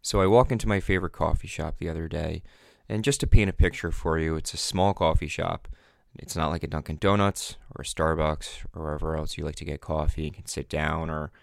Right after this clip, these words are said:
have a high top, whatever it may be. You go in there, you order your coffee, you get in, you get out.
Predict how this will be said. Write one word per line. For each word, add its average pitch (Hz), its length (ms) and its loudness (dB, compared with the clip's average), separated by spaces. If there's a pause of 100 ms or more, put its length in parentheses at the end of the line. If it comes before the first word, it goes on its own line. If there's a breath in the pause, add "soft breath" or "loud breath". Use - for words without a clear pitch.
have - 160 -8
a - 140 -6
high 76 180 -2
top, 78 460 -2 (420)
whatever 82 320 0
it - 80 -6
may 76 140 -6
be. 73 260 -8 (540 soft breath)
You - 80 -12
go 87 180 2
in 85 140 2
there, 80 260 0
you 85 100 -6
order 82 200 0
your 78 100 0
coffee, 78 560 -2
you - 80 -10
get 80 180 -2
in, 80 220 -4
you 73 80 -6
get 73 160 -8
out. 71 220 -8